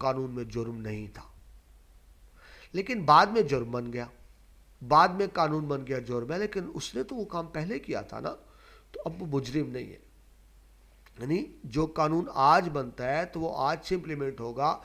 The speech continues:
उसको आप पिछली तारीखों से इम्प्लीमेंट नहीं कर सकते। यानी साबका जुर्म, उसको आप साबका जुर्म कहेंगे ना, जुर्म तो आज बना, पहले तो जुर्म नहीं था। तो उसकी बुनियाद पर किसी स-, जो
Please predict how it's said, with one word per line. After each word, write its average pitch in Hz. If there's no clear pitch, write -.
उसको 202
आप -
पिछली 240
तारीखों 156
से 143
इम्प्लीमेंट 123
नहीं 123
कर 92
सकते। -
यानी 165
साबका 185
जुर्म, -
उसको 151
आप -
साबका 147
जुर्म 139
कहेंगे 104
ना, 233
जुर्म 143
तो 214
आज 233
बना, 175
पहले 117
तो 165
जुर्म 190
नहीं 247
था। 165
तो -
उसकी 233
बुनियाद 139
पर 135
किसी 185
स-, -
जो 147